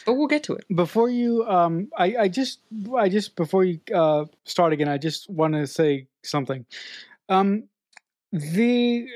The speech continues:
Speaker 2: the character development for most of these background characters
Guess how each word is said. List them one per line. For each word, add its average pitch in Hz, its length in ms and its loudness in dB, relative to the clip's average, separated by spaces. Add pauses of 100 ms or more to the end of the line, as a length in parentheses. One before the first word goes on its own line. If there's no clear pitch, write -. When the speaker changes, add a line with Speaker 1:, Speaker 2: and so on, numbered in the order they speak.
(120)
Speaker 2:
the 185 180 -2
character 220 720 0
development 151 760 0
for 156 540 0
most 180 340 0
of 214 80 -4
these 185 180 2
background 160 640 0 (560)
characters 160 640 0